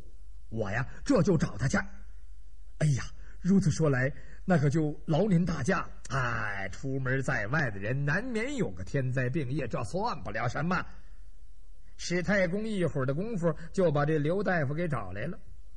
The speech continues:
这刘高手啊，到这儿给老太太诊了诊脉，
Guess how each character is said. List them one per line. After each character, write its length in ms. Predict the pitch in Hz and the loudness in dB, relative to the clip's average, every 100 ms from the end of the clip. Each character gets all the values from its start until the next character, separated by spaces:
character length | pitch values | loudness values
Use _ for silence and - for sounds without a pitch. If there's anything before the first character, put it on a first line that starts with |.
| - - - | -8 -8 -2
这 160 | 147 | 2
刘 180 | 135 165 | 4 4
高 200 | 165 175 | 4 2
手 260 | - 98 - | 2 -4 -6
啊， 160 | 117 - - - - - - - | -6 -6 -8 -8 -8 -8 -8 -4
到 240 | - 202 202 | 2 4 6
这 100 | 202 | 4
儿 60 | |
给 160 | 190 208 | 4 4
老 260 | 185 143 147 | 4 4 2
太 240 | 208 185 | 2 2
太 180 | 160 185 | 4 2
诊 200 | 131 110 | 2 0
了 80 | 160 | -2
诊 160 | 117 | -2
脉， 380 | 95 165 180 104 | 0 0 -2 -4